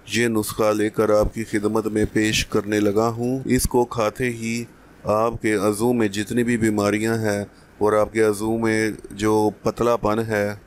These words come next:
वो सब बीमारियाँ ख़त्म हो जाएंगी और आपके अज़ू में सख्ती, तंदी बहुत ज़्यादा रहेगी। बेशक आपकी दो बीवियाँ हैं, चार बीवियाँ हैं,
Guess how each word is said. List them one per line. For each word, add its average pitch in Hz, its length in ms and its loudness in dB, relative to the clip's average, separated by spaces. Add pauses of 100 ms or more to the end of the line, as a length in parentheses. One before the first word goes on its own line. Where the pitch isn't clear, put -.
(120)
वो 120 160 4
सब 127 200 0
बीमारियाँ 110 540 0
ख़त्म 113 280 -2
हो 120 160 2
जाएंगी 117 360 0
और 107 220 4
आपके 110 300 2
अज़ू 107 280 0
में 110 180 0
सख्ती, 113 440 -4
तंदी 107 520 -2 (520)
बहुत 117 320 0
ज़्यादा 104 300 2
रहेगी। 104 480 -2 (240)
बेशक 120 440 0
आपकी 110 360 -2
दो 104 260 2
बीवियाँ 107 460 -2
हैं, 110 200 -2
चार 107 380 2
बीवियाँ 104 480 -2
हैं, 110 280 -4